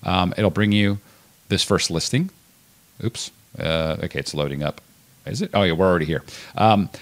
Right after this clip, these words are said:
and on Emojipedia, there's a, uh, little search bar. And if I type in the word apple, okay,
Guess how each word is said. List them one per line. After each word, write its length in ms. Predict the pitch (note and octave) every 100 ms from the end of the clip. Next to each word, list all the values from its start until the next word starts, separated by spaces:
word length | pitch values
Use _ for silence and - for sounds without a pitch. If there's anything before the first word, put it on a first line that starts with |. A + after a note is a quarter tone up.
| - -
and 220 | D#3+ F#3
on 220 | C3+ C#3
Emojipedia, 720 | C3 B2+ A#2 A#2 - A#2 A2
there's 240 | G2 F#2+ F#2
a, 180 | F#2+ F#2
uh, 120 | F2+
little 180 | G#2+ F#2+
search 360 | - F#2 -
bar. 260 | D#2 D2 C#2
And 180 | F#2 G2
if 160 | F#2+
I 100 | F3+
type 240 | B3+ F3+ B2+
in 160 | G2+
the 60 | F#2
word 240 | E2 D2+ -
apple, 440 | D2+ D2+ - - - - - - F#2+
okay, 260 | - F2